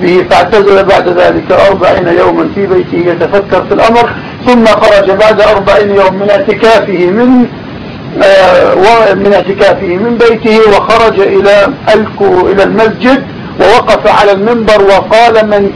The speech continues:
كان يعرفني فهو يعرفني، ومن كان لا يعرفني فأنا أبو الحسن، أعلنت الاعتزال عن مذهب المعتزلة والخروج عن مذهب الضلال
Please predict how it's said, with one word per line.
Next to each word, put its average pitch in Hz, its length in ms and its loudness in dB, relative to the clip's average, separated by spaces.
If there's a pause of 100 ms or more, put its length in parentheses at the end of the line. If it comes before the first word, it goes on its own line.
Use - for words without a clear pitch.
كان 240 300 4
يعرفني 226 960 2
فهو 208 500 2
يعرفني، 151 640 -2 (380)
ومن 190 400 2
كان 233 200 2
لا 240 300 4
يعرفني 226 540 0
فأنا 208 520 2
أبو 196 140 2
الحسن، 156 500 -2 (360)
أعلنت 202 460 2
الاعتزال 196 960 0
عن 202 260 0
مذهب 233 400 2
المعتزلة 196 680 -2
والخروج 196 520 0
عن 220 160 2
مذهب 220 280 0
الضلال 233 480 2